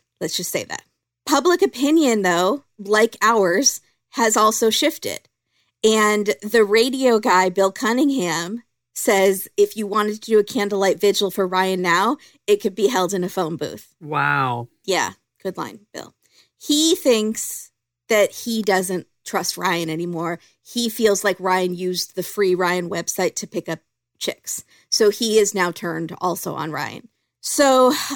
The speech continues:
Speaker 1: on the second day, the jury finds him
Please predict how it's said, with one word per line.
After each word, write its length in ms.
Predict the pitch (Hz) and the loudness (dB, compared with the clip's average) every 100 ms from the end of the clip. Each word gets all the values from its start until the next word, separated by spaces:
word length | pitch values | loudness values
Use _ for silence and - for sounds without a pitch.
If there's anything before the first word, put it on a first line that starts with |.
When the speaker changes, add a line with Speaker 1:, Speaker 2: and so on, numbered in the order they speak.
| - | 0
Speaker 1:
on 160 | 247 254 | 2 4
the 80 | 262 | 2
second 400 | - 294 339 302 | 2 2 2 2
day, 480 | 220 185 190 214 - _ _ | 2 4 2 0 -8 _ _
the 140 | 214 | 2
jury 340 | 208 220 220 233 | 4 4 4 2
finds 460 | 226 196 202 190 | 0 0 0 -4
him 480 | 240 190 190 190 185 | -2 0 0 -2 -6